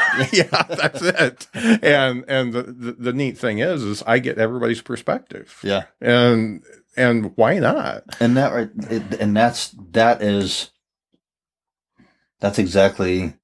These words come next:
Speaker 2: the whole point to that is giving people new perspectives. I mean, listen, it, it, <laughs> you know, when I, when I was in the Marine Corps, there were th-,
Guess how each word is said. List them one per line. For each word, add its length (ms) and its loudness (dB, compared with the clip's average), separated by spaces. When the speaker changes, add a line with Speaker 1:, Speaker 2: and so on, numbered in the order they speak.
Speaker 2:
the 120 -2
whole 180 0
point 420 -6
to 100 -2
that 320 -2
is 400 -4
giving 400 6
people 300 -4
new 160 -4
perspectives. 680 -2
I 60 -2
mean, 180 0
listen, 320 2
it, 180 -6
it, 140 -14
<laughs> 280 -14
you 80 -8
know, 120 2
when 80 4
I, 120 4
when 140 2
I 60 6
was 120 2
in 60 0
the 60 -4
Marine 180 2
Corps, 200 -6
there 100 0
were 200 -2
th-, 500 -10